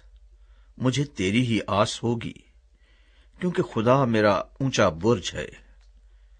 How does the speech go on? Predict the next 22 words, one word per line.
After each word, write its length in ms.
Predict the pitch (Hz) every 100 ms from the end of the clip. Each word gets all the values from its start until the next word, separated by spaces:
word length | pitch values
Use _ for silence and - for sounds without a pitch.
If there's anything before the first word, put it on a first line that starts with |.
| - - - -
میرا 300 | 104 123 120
خدا 600 | 110 107 110 117 117 - _ _ _
اپنی 280 | 123 - 131
شفقت 560 | - - - - 139 -
سے 320 | - 82 - _ - _
میرا 280 | 92 110 110
پیش 600 | 95 - - 104 101 -
رو 200 | 95 95
ہوگا۔ 380 | 78 78 76 - - - - - - - - - - - - - - -
خدا 340 | - 104 107
مجھے 320 | 101 98 101
میرے 220 | 98 95
دشمنوں 460 | 92 98 - 101 95
کی 140 | -
پستی 420 | 90 98 - - 123
دکھائے 460 | 87 - 85 80
گا۔ 100 | - - _ _ _ _ _ _ _ _ _ _ - _ _ _
ان 140 | 143 151
کو 220 | 135 135
قتل 300 | - 127 131
نہ 60 | 117
کر، 240 | 104 110